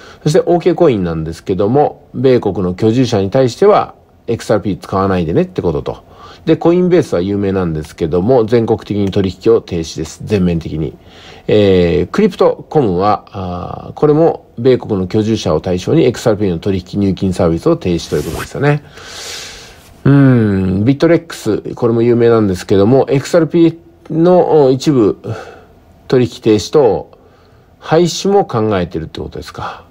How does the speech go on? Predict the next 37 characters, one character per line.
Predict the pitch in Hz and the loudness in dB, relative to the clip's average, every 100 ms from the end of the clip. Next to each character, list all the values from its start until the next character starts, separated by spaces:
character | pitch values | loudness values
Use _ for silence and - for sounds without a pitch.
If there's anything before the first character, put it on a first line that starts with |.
| _ _ | _ _
う | - | -8
ん。 | 104 92 82 - - | -4 -2 -4 -8 -2
エ | 156 | -2
ッ | |
ク | 147 | 0
ス | - | 0
ア | 196 | 0
ー | |
ル | 185 | 0
ピ | |
ー | 196 | 0
ウ | 196 | 2
ォ | 208 | 2
レ | |
ッ | 143 | 0
ト | 107 | -2
へ | |
の | 95 | -4
ア | |
ク | 90 | -6
セ | - | -8
ス | 87 | -8
は | |
可 | 82 107 | -6 -2
能 | 104 101 | 0 0
と | 104 | 0
い | |
う | 95 | 0
こ | 98 | 0
と | |
な | 87 | 0
ん | 80 | 0
で、 | 95 107 78 | 2 2 0
こ | - 170 | 0 2
れ | |
は | 185 | 4
ね、 | 175 107 - | 2 2 -2